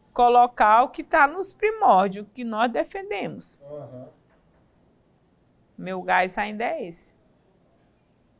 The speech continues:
Speaker 2: Algo mais?
Speaker 1: Não, acho que é assim, eu fiquei muito feliz com o convite.
Speaker 2: Uhum.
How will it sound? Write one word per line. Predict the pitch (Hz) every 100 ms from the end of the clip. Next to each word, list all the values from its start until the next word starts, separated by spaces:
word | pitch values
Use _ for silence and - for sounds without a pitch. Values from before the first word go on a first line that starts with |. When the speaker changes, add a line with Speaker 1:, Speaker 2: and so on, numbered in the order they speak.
| _ _ _ _ _ _ _ _ _ _ _ _ _ _ _ _ _ _ _ _ _ _ _ _ _ _ _ _ _ _ _ _ _ _ _
Speaker 2:
Algo | 143 143
mais? | 139 156 349 - - _ _ _ _ _ _ _ _ _ 381 381
Speaker 1:
Não, | 381 196 175 185
acho | 214 -
que | -
é | 127 139 143 76 - -
assim, | - 226 214
eu | 196
fiquei | - 202
muito | 208 214
feliz | 240 214 208 -
com | 202
o | 196
convite. | 208 190 165 170 175 196 - 190 208
Speaker 2:
Uhum. | 226